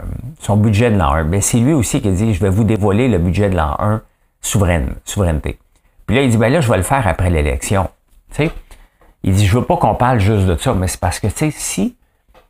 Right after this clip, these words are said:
t'es pas capable de nous vendre le projet souveraineté, comment veux-tu qu'on vote pour ton candidat ?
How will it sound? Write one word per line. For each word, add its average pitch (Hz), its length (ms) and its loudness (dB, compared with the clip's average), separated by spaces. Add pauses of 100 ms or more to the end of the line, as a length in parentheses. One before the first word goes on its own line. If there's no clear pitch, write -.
(440)
t'es 87 100 0
pas - 200 -2
capable 120 400 0
de 82 60 2
nous 87 120 0
vendre 110 480 0 (580)
le 87 140 0
projet 92 720 0 (380)
souveraineté, 80 800 -2 (1500)
comment 143 380 2
veux-tu 123 360 0
qu'on 80 220 0
vote 107 320 0
pour 82 140 -4
ton 78 160 -2
candidat ? 85 520 -2